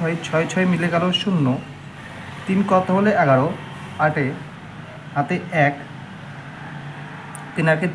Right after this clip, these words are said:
চার, চার চারে মিলে গেল। তো যেহেতু চার এখানে বড়, চারশো ষোলো বড়, তাই চিহ্নটা মাইনাস হবে। বাই চারশো ষোলো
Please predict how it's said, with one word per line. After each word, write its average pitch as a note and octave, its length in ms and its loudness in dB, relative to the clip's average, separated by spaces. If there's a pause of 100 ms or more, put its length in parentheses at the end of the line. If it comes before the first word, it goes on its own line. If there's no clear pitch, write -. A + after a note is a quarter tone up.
চার, D3+ 180 6 (400)
চার D3+ 200 4
চারে E3+ 200 -2
মিলে C#3+ 180 4
গেল। B2 120 2 (460)
তো - 120 -4
যেহেতু D3+ 220 0 (160)
চার D3 220 6
এখানে E3+ 180 2 (120)
বড়, D3 140 4 (140)
চারশো C#3 340 0
ষোলো D#3 220 -2
বড়, C3 180 0
তাই D3+ 120 0 (140)
চিহ্নটা D3+ 400 -2
মাইনাস C#3 360 2
হবে। A#2+ 160 -2 (880)
বাই C#3 180 6 (480)
চারশো D3 400 0 (1300)
ষোলো D#3+ 320 0